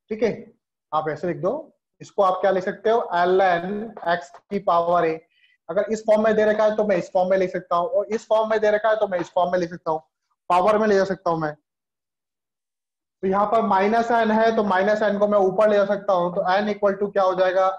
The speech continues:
n equal to N naught e to the power, uh, ln टू की पावर माइनस एन, ऐसे लिख सकता हूँ, टू की पावर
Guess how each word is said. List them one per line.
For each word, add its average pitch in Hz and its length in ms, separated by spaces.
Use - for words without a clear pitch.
n 196 180
equal 185 340
to 185 80
N 180 260
naught 180 420
e 185 100
to 185 160
the 185 200
power, 165 540
uh, 139 260
ln 180 580
टू 240 260
की 226 180
पावर 170 760
माइनस 180 840
एन, 185 320
ऐसे 165 220
लिख 190 120
सकता 196 260
हूँ, 208 140
टू 196 140
की 202 140
पावर 196 420